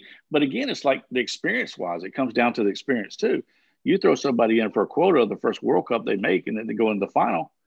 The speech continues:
it just adds more pressure. You know, I mean, it just,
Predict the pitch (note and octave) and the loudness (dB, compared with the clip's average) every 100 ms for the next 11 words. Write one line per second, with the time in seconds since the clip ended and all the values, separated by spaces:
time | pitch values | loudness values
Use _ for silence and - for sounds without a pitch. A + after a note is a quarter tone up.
0 | _ _ _ F#3+ F#3+ - - G3+ G3 - | _ _ _ -6 -4 0 0 0 -4 -2
1 | A#3+ - - D#2+ _ _ _ - - G#2+ | -2 -2 -6 -10 _ _ _ -20 -8 -2
2 | G2+ G2+ G#2+ G#2+ A2 G2 G2+ - | 0 0 -2 -2 -2 -2 -4 -4